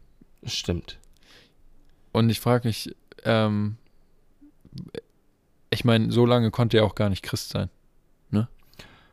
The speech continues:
Speaker 1: Keine Ahnung. Ja, ja, ähm,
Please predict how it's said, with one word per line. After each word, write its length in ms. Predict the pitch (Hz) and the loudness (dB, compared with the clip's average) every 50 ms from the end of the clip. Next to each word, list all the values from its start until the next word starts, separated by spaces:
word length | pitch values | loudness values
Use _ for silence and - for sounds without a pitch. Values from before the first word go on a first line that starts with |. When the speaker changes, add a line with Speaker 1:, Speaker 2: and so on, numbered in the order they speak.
| _ _ _ _ _ _ _ _ | _ _ _ _ _ _ _ _
Speaker 1:
Keine 360 | - - - - - 139 143 | -10 -8 -6 -4 -4 -2 0
Ahnung. 340 | 90 90 95 98 92 82 - - | 2 4 4 4 2 2 0 0
Ja, 220 | 104 101 - - | 0 0 2 0
ja, 560 | 92 87 87 82 87 98 117 120 104 87 - - - - - | 0 0 2 4 6 8 8 8 8 6 0 -6 -14 -12 0
ähm, 640 | - 104 104 104 101 101 98 95 92 90 85 95 101 | 4 8 8 10 10 8 8 6 4 2 0 -2 -6